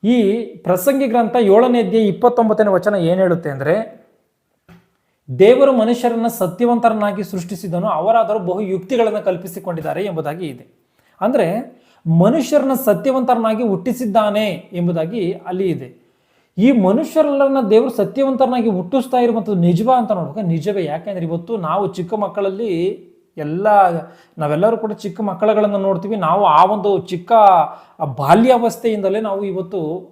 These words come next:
ಯೌವನಾವಸ್ಥೆಗಾಗಿರ್ಬೋದು, ವೃದ್ಧಾಪ್ಯದಲ್ಲಾಗಿರ್ಬೋದು ಬಂದಿರ್ಬೋದು, ಬಂದಿದ್ದೀವಿ. ಅಂದ್ರೆ ಚಿಕ್ಕ ಮಕ್ಕಳಿಗೆ ಪಾಪ ಪುಣ್ಯ ಎನ್ನುವಂಥದ್ದು, ಒಳ್ಳೇದು ಕೆಟ್ಟದು ಎನ್ನುವಂಥದ್ದು ಗೊತ್ತಾಗುತ್ತಾ ಅಂತ ನೋಡುವಾಗ ಗೊತ್ತಾಗಲ್ಲ.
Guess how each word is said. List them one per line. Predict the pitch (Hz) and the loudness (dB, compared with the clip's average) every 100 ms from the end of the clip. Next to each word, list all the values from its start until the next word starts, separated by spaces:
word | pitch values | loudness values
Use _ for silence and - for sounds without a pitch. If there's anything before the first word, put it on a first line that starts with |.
| _ | _
ಯೌವನಾವಸ್ಥೆಗಾಗಿರ್ಬೋದು, | 160 165 185 185 175 180 170 165 156 147 165 208 | -6 -4 -2 -2 -4 -6 -6 -4 -6 -8 -6 -4
ವೃದ್ಧಾಪ್ಯದಲ್ಲಾಗಿರ್ಬೋದು | 175 180 190 190 170 170 160 147 139 180 | -4 -2 -4 -6 -8 -6 -8 -10 -12 -12
ಬಂದಿರ್ಬೋದು, | 175 160 165 170 147 143 143 | -8 -6 -2 -4 -6 -12 -8
ಬಂದಿದ್ದೀವಿ. | 180 175 151 123 _ _ _ _ _ _ _ _ _ _ _ _ 240 | -8 -8 -12 -16 _ _ _ _ _ _ _ _ _ _ _ _ -6
ಅಂದ್ರೆ | 247 247 | -4 -6
ಚಿಕ್ಕ | - 240 302 | -4 0 2
ಮಕ್ಕಳಿಗೆ | 294 277 262 262 | 2 2 0 2
ಪಾಪ | - 190 247 277 262 | 4 6 6 6 4
ಪುಣ್ಯ | 240 240 254 | 4 4 4
ಎನ್ನುವಂಥದ್ದು, | 240 233 226 202 190 | 2 2 2 0 0
ಒಳ್ಳೇದು | 247 202 233 240 247 | 4 4 6 4 2
ಕೆಟ್ಟದು | 185 185 220 | 0 0 0
ಎನ್ನುವಂಥದ್ದು | 254 226 220 208 202 196 254 233 - - | 0 0 -2 -4 -4 -2 -2 -4 -10 -10
ಗೊತ್ತಾಗುತ್ತಾ | 147 190 247 247 240 214 | -2 0 4 2 0 -4
ಅಂತ | 175 | -6
ನೋಡುವಾಗ | 175 160 180 180 | -6 -8 -8 -8
ಗೊತ್ತಾಗಲ್ಲ. | 151 220 240 185 113 - _ | -6 -2 -2 -4 -8 -14 _